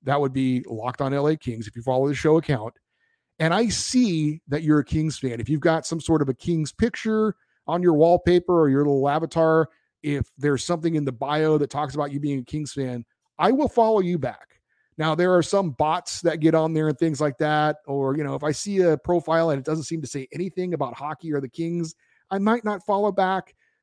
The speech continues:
But like I said, if there's anything in your profile that says you're a Kings fan, I will follow you back. And if you wanna message me directly through Twitter,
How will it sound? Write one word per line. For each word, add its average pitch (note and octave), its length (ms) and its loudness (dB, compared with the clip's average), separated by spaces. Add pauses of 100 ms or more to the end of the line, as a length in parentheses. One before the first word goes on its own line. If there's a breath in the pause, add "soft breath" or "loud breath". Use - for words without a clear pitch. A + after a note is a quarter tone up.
But D#3 200 2
like D3+ 180 2
I D#3+ 40 4
said, C3+ 200 -2
if B2 60 -6
there's E3+ 240 4
anything G#3+ 420 0
in F#3 80 0
your E3 140 2
profile D#3 420 0
that C#3 120 0
says D3 200 0
you're C3+ 120 2
a - 40 -10
Kings D3 240 -8
fan, B2+ 180 -4
I C#3 140 2
will E3 200 4
follow E3+ 260 0
you C#3+ 160 2
back. C#3 240 -2
And C#3 80 -6
if B2 80 -10
you G3+ 140 -2
wanna B3+ 180 0
message F#3 460 -2
me E3 100 0
directly D3 580 0 (360)
through E3+ 160 4
Twitter, D3+ 480 0